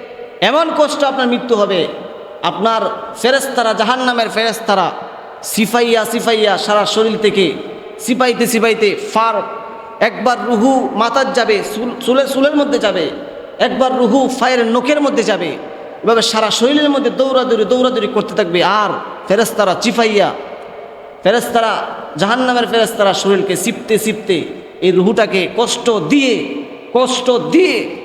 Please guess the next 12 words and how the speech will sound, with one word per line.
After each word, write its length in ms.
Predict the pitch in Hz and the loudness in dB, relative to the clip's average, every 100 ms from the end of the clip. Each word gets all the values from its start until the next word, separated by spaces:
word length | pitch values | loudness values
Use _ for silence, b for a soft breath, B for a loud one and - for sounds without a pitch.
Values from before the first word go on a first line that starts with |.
| 143 | -4
রুহুটাকে 340 | 147 151 139 | 0 0 0
বের 200 | 127 127 | 0 -2
করবে। 280 | 113 113 90 - - - | -2 -6 -6 -12 -16 -4
নাউজুবিল্লাহ 420 | 127 143 147 143 127 | 2 4 4 2 2
পড়েন 160 | 120 | 0
না। 180 | 107 110 - - - - - - - - - - - - - - - - _ | -2 -6 -10 -16 -16 -18 -20 -20 -20 -20 -20 -20 -20 -20 -20 -20 -20 -20 _
এই 120 | 175 190 | -2 2
জন্য 240 | 214 202 | 2 2
মৃত্যুর 540 | 190 196 226 - 208 147 | 4 2 0 -2 -4 0
যন্ত্রণা 520 | 226 226 226 208 180 151 123 | 0 2 2 2 2 0 -2
বড় 140 | 139 190 | 0 2
ভয়ঙ্কর। 560 | 190 208 185 156 123 | 2 2 0 0 -2